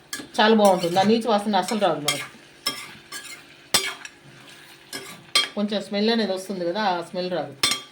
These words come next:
ఇది కొంచెం సేపు ఒక రెండు నిమిషాల వరకు ఉడకనిద్దాం అల్లం వెల్లిపాయ వేసినాం కదా. దీంట్లో సాల్ట్ కూడా వేద్దామండి.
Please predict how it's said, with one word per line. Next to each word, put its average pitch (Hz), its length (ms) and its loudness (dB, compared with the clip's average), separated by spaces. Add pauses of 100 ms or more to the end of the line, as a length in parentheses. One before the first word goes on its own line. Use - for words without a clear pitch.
(200)
ఇది 247 160 -2
కొంచెం 285 380 0
సేపు 240 240 2
ఒక 254 200 4
రెండు 240 220 4
నిమిషాల 226 360 0
వరకు 202 200 0
ఉడకనిద్దాం 175 480 -4 (800)
అల్లం 220 180 6
వెల్లిపాయ 202 400 4
వేసినాం 185 320 -2
కదా. 196 160 -2 (540)
దీంట్లో 226 340 -4
సాల్ట్ 214 300 -2
కూడా 208 140 -8
వేద్దామండి. 190 460 -6